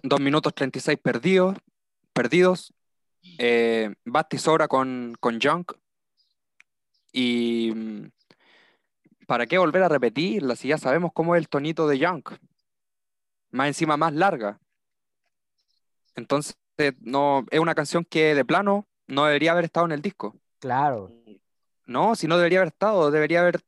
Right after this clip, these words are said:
Speaker 1: el disco debería haber sido con doce canciones. Y Sing a Los Junk no debería haber estado ahí. Porque no encaja.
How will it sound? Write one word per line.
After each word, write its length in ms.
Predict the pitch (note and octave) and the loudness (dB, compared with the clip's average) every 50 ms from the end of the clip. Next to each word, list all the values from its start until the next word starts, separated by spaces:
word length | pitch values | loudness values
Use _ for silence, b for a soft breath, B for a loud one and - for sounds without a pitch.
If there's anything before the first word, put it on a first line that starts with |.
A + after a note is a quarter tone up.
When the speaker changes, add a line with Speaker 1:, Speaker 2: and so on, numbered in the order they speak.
| _ _ - | _ _ -10
Speaker 1:
el 180 | G#2 C3+ C#3+ | -10 -8 -6
disco 240 | C3+ F3+ - - F3+ | -6 -6 -2 0 2
debería 220 | E3+ D#3+ D#3 E3 | 2 2 2 2
haber 140 | F3 F3 E3+ | 2 2 0
sido 280 | E3+ - F3+ F3+ F3+ F3 | 0 0 2 2 2 2
con 220 | E3+ D#3+ D#3 D3+ | 2 0 0 0
doce 220 | C#3 F3+ F#3 - - | -2 -2 -2 -2 -4
canciones. 580 | C#3+ C3 B2 - - G3+ G#3 G3 C3 A#2+ A#2+ _ _ _ _ _ _ _ _ _ _ _ _ _ _ _ _ _ _ _ _ _ _ _ _ _ _ | -6 -6 -6 -6 -6 -6 -6 -6 -8 -12 -14 _ _ _ _ _ _ _ _ _ _ _ _ _ _ _ _ _ _ _ _ _ _ _ _ _ _
Y 100 | - C3 | -12 -8
Sing 220 | - E3 E3+ E3 | -4 -4 -2 0
a 60 | E3+ | 0
Los 160 | E3 D#3+ D3+ A#2+ A2 | 2 2 0 0 0
Junk 260 | E3 F3 F#3+ F#3 - | 0 0 0 -2 -6
no 140 | D#3+ D#3+ D#3 | -4 -2 0
debería 240 | D3+ C#3+ C#3 D3 D#3 | 0 0 0 0 2
haber 140 | F3 F3+ F3 | 2 2 0
estado 340 | E3 _ - - F#3 E3+ C#3+ | -2 _ -2 0 2 2 2
ahí. 240 | D3 G3+ G#3 E3+ - _ _ _ _ _ _ _ _ _ _ _ _ _ _ _ _ _ _ _ _ _ _ _ _ _ _ _ _ | 0 -2 -6 -12 -20 _ _ _ _ _ _ _ _ _ _ _ _ _ _ _ _ _ _ _ _ _ _ _ _ _ _ _ _
Porque 240 | - - - - D#3 | -4 -4 -2 -2 -2
no 80 | D#3+ E3+ | -2 -2
encaja. 480 | D#3 - - A3+ A3+ - C3 G#2+ - | -4 -2 -4 -4 -4 -4 -8 -10 -10